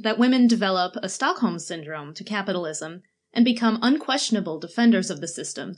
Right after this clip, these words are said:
excluding most of the other groups that m-, remain oppressed and invisibilized.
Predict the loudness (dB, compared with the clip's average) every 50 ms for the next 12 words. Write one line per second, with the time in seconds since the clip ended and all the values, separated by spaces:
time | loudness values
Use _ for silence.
0 | _ _ _ _ _ -6 -6 -4 -4 -4 -2 2 2 4 2 2 2 2 0 0
1 | 0 -2 0 0 0 0 0 -2 -2 -4 -4 -6 -8 -6 -6 -6 -2 -2 -4 -4
2 | -4 -6 -4 -4 -2 -2 -2 -2 -2 -4 -6 -8 -6 -2 -2 -2 -2 -4 -6 -8
3 | -8 -6 -8 -8 -10 -10 -10 -12 -10 -10 -10 -10 -8 -10 -10 -10 -12 -14 -16 -16
4 | -18